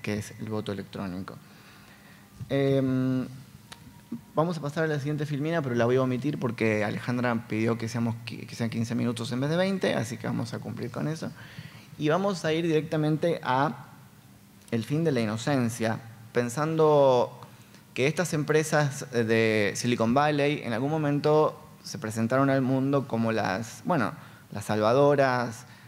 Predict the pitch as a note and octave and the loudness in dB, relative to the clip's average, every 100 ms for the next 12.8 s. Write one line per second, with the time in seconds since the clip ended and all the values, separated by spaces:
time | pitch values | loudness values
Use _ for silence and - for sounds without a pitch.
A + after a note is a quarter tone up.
0 | - A2 - A#2 B2 B2 A2+ G#2+ A2 - | -10 -8 -4 0 2 2 0 -2 -4 -4
1 | B2+ B2 A2+ A2 A2 B2 - B2 A#2 A2+ | -2 0 0 -2 -2 -2 0 0 2 2
2 | A2+ G#2 A2 A#2+ A#2+ A#2+ A2+ A2+ - - | 0 0 0 0 2 0 0 -4 -14 -20
3 | - - G#2+ A2 G#2+ G#2+ G#2 - G2 G#2+ | -20 -10 -2 2 2 2 0 -2 -4 -4
4 | G#2+ A2+ G#2+ F#2+ A#2 C3+ C#3 C3+ A#2 C3+ | -2 -2 0 -2 0 0 0 -4 -2 2
5 | C3+ C3+ C3 - - - - F#2 G2 F#2+ | 2 2 -2 -12 -18 -20 -10 -6 -4 -4
6 | A2+ G#2+ F#2+ G2+ B2 A2+ A2 G#2 A#2 A2+ | -6 -6 -6 -2 -2 -2 -4 -4 0 2
7 | A#2 A2+ A2 A2 G#2+ G#2 A2 A2 G#2+ F#2+ | 2 -2 -4 -8 -6 -4 -2 0 -2 -4
8 | G2 G2+ B2 A#2+ G2 E2+ A2 B2+ B2 G2+ | -6 -8 -6 -4 -4 -6 -2 0 0 -2
9 | - G2+ - A2 G2+ F2+ F2 G#2 G#2 G#2+ | -8 -10 -6 -6 -6 -6 -8 -8 -8 -6
10 | G#2+ G2 G2+ - B2 A2 G2+ - A#2+ A2+ | -6 -6 -8 -8 -8 -6 -8 -10 -10 -10
11 | A2 F2+ F#2+ A2+ A2 G2 - G2 A2 G2+ | -10 -10 -8 -6 -4 -6 -8 -8 -4 -4
12 | F2+ - A2 A2+ G#2+ - A2 | -4 -2 -2 -2 -2 -2 -2